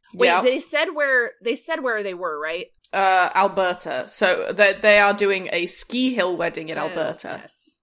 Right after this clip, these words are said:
Speaker 2: Or near Alberta.
Speaker 1: Okay. And, wow, this mountain wedding. All right, hit me. I'm gonna get so many ads for this. I should have opened this in
Speaker 2: Yep.
Speaker 1: incognito.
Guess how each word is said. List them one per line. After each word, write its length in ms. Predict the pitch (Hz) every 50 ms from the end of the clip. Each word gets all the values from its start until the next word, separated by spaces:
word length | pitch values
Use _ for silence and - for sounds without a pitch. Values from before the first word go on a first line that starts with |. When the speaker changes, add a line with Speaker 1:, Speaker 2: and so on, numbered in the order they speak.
| _ _ - -
Speaker 2:
Or 160 | - 226 214 214
near 340 | 220 214 196 202 196 185
Alberta. 760 | 175 160 165 - - - 165 151 - - - - - - - - - _ _ _
Speaker 1:
Okay. 440 | 214 208 _ 185 139 87 - 190 - _ _ _ _
And, 400 | 226 226 226 226 220 214 214 208 202 - - - _ _ _ _ _
wow, 220 | 156 147 135 135
this 120 | 135 139 -
mountain 680 | 170 170 175 170 170 170 - - 175 165 165 165 160
wedding. 500 | 156 151 143 143 143 131 - 233 226 214 - _
All 60 | 170
right, 320 | 165 165 156 151 139 - - _ -
hit 200 | 226 220 208 208
me. 300 | 208 208 214 214 214 214 214 - _ _ _
I'm 100 | 196 196
gonna 140 | 190 165 165
get 140 | 170 156
so 180 | - - 240 208
many 160 | 185 170 160
ads 300 | - 151 156 156 170 - -
for 100 | 196 180
this. 280 | 175 170 180 175 -
I 60 | 214
should 160 | - - - 202
have 80 | 196 170
opened 200 | 180 - 196 202
this 140 | - - -
in 60 | 233
Speaker 2:
Yep. 100 | 202 226
Speaker 1:
incognito. 640 | 254 - 359 285 262 254 294 294 294 294 294 -